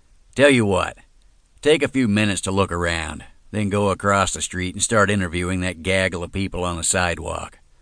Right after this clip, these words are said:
But I don't think you'll get anything." Colby looked out the open front door and across the broad front porch between the two great Corinthian columns, over the honeysuckle vines,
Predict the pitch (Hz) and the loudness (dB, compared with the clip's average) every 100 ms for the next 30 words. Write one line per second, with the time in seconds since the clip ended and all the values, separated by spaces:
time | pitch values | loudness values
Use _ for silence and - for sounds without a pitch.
0 | _ _ - - - 92 95 98 90 - | _ _ -20 -20 -10 -2 2 2 0 0
1 | 98 95 87 76 98 85 80 76 80 80 | -2 0 -4 0 2 2 -4 -8 -10 -10
2 | 85 - - _ _ - _ _ _ 123 | -12 -16 -20 _ _ -20 _ _ _ 2
3 | 135 120 113 117 113 113 110 95 95 104 | 4 4 2 2 2 2 2 2 2 2
4 | - 85 73 101 92 - 101 95 82 76 | 0 -6 0 0 0 -2 0 0 -2 -6
5 | - 95 87 - 73 92 95 85 82 - | 0 0 0 -4 -4 2 4 2 0 -2
6 | 95 - - 98 92 80 85 87 95 85 | -2 -4 -6 -2 -2 -2 -10 -6 -4 -4
7 | 73 101 90 85 90 90 85 85 95 87 | -4 -4 -4 -2 -4 -4 -6 -2 -2 -4
8 | 82 78 78 98 90 78 82 - _ _ | -8 -6 2 4 4 0 -6 -10 _ _
9 | _ - 113 117 104 87 110 101 90 85 | _ 0 4 6 4 2 0 0 0 -2
10 | 78 78 76 76 73 80 82 | -4 -6 -4 -4 -6 -8 -10